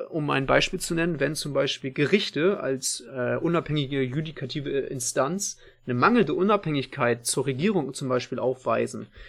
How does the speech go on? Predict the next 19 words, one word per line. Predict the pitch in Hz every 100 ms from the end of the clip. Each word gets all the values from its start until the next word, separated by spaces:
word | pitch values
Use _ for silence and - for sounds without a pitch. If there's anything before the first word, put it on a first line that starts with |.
| - -
ähm, | 135 127 123 123
zur | 120 127
Legislative | 147 180 - 123 127 113 117
und, | 131 127
und | 123 127 120
Exekutive | 143 - 160 127 120 120
und | 127
dadurch | 139 160 156 139
halt | 117
E-U-Gelder | 139 135 233 190 151 131 113 -
innerhalb | 185 208 160 151 147
der | 131
Staaten | 127 - 151 180 202 139 156 139
missbraucht | 135 - 135 175 185 -
werden, | 135 113 117
tritt | - - 175
dieses | 156 139 131 -
E-U-Sanktionsgesetz | 151 143 156 139 131 - 160 156 151 131 127
ein. | - 127 110